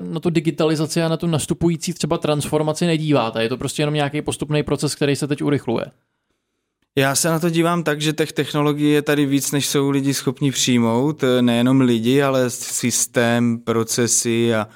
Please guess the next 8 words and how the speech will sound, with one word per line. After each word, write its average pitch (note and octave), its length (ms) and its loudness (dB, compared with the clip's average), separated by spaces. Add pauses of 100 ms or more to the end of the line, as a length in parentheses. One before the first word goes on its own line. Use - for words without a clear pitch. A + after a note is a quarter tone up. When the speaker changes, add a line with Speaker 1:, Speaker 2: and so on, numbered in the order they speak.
(600)
Speaker 2:
a A2 220 0 (1000)
ta B2 140 2
zvyklost A#2+ 600 0
těch A#2+ 240 -2
lidí, B2 380 2
všech, C3 420 -4
nás, A#2 340 -2
všech, A2+ 320 -4